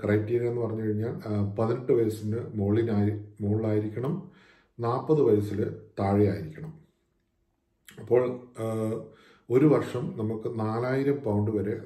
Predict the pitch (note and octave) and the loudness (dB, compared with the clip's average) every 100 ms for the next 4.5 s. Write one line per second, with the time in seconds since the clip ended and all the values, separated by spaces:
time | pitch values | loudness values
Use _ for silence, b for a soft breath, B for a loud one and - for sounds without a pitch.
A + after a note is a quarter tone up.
0 | - G2 G#2 G#2+ G#2+ - G#2 G#2 G2+ G#2 | -6 -4 -4 -2 -4 -2 -2 0 0 -2
1 | - G#2+ G#2 F#2+ G2 G2+ - G2+ G#2 D#3+ | -2 -4 -2 -4 -2 -2 -2 -2 -2 -4
2 | - B B B B G2 G2 F#2+ G2 A2+ | -8 B B B B -8 -6 -6 -6 -2
3 | A2 A2 A#2 G#2+ A2 G#2+ G#2+ C#3 - B | -2 -2 -2 -2 -2 0 0 0 -4 B
4 | B B B A2 A#2 | B B B -2 2